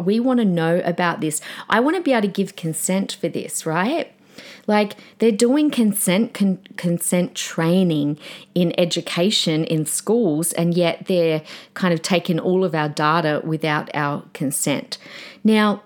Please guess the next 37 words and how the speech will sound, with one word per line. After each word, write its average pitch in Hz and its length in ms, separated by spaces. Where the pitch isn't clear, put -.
for - 180
me, 208 420
this 185 220
whole 190 340
thing 190 480
is 180 140
actually 185 480
the 175 140
very 185 600
antithesis 170 880
of 170 220
what 165 260
God 160 300
teaches 165 420
us 160 220
in 151 100
Scripture - 640
about 160 400
how 160 260
we 156 120
should 156 200
live 151 160
our 151 140
lives. 180 560
Now, 185 140
God 190 360
obviously 175 440
talks - 340
about 160 340
government 165 640
to 160 420
keep 170 320
order 196 720
and 160 300
to 165 100
keep - 360
peace, 214 640